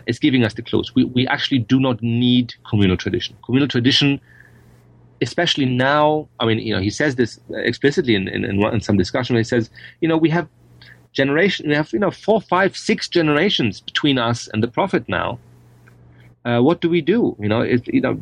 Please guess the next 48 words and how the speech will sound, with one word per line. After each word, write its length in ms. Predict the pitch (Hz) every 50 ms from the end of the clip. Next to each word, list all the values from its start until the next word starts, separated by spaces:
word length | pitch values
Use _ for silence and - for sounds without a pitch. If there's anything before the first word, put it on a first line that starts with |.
| - -
that 220 | - 131 101 - 123
we, 300 | 135 143 - - 127 127
we 120 | 120 135 135
have 140 | 156 165
to 60 | - 131
come 200 | - 165 151 131
to, 280 | 143 143 131 120 - -
to 100 | - -
terms 360 | 120 - - 196 233 196 - 110
with 100 | 87 -
this. 320 | - - - - - - _ _ _ - - - - _ _ _ -
Uh, 380 | 107 107 107 107 107 110 110 110 113
we, 100 | 120 131
we 100 | 135 127
cannot 380 | 120 - - 151 147 147 135 123 _ _ - -
think 180 | - 156 156 151
anymore 480 | - 127 123 123 123 123 123 123 120 110
that 160 | 110 104 -
there 140 | - 104 107
is 160 | 110 104 104
this, 400 | _ 107 101 - - - - - _ _ _ _ _ -
this 180 | - 110 - - -
unchanging 580 | 127 127 123 - - 123 117 120 113 117 110 101
tradition 440 | - - 98 131 170 - - 160
that 160 | 120 107 - -
connects 340 | - 107 92 90 - - -
us 120 | 117 -
to 160 | - - 107
that, 260 | 95 98 98 - - -
to 100 | - 101
those 220 | 104 104 117 -
times, 260 | - 123 127 151 156
because 320 | - 170 160 - 165 135 131
we 140 | 139 165
know 320 | 170 170 180 214 254 277 269
that 160 | 214 185 -
change, 340 | - - 143 135 131 - -
that, 140 | 127 117 - _ -
that, 160 | 123 120 113 - - _ - - -
that 340 | - 117 113 113 104 _ _
positions 380 | - 113 120 120 - 139 123
have 120 | - 127 -
changed, 360 | - 170 196 220 208 139 -
and 80 | 113 120
he 60 | 117
gives 200 | 113 185 190 160
examples, 680 | 170 120 113 147 156 214 247 - 143 98 - - - - _ _ _ _ _ _ _ _ _ _ _ _ _ - _ _ - _ _ - _ -
um, 420 | 113 107 107 107 107 107 101 -